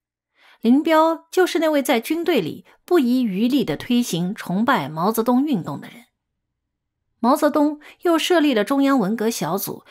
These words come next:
来直接具体领导文化大革命，让他以前的秘书陈伯达任组长，而实权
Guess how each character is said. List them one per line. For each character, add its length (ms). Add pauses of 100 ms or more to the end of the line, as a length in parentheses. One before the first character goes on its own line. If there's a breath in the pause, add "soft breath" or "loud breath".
(160 loud breath)
来 280
直 260
接 320
具 300
体 240
领 200
导 200
文 200
化 200
大 200
革 140
命， 160 (560 loud breath)
让 180
他 160
以 200
前 160
的 80
秘 180
书 220
陈 200
伯 200
达 360
任 220
组 240
长， 200 (720)
而 200
实 240
权 380